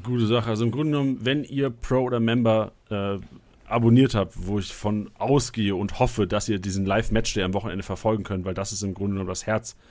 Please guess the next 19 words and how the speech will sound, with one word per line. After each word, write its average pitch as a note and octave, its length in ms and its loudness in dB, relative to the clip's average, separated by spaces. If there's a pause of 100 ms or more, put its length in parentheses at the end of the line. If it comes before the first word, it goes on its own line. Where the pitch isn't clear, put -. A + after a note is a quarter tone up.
(340)
der F#2+ 80 -4
Kickbase-App G#2 560 -2
und G#2 60 -4
das F#2+ 120 -4
macht F#2+ 160 -6
den F#2+ 100 -4
meisten G2 260 -4
Spaß. F#2+ 380 -4 (520)
Alles, C3+ 220 0
was C#3 140 2
ihr C#3+ 80 -2
im B2 80 4
Live-Matchday B2 500 2
seht, B2 400 -2
wird A#2 260 2
quasi A2+ 380 2
hier A#2 300 -2
jetzt A#2+ 220 0
analysiert. G#2+ 800 0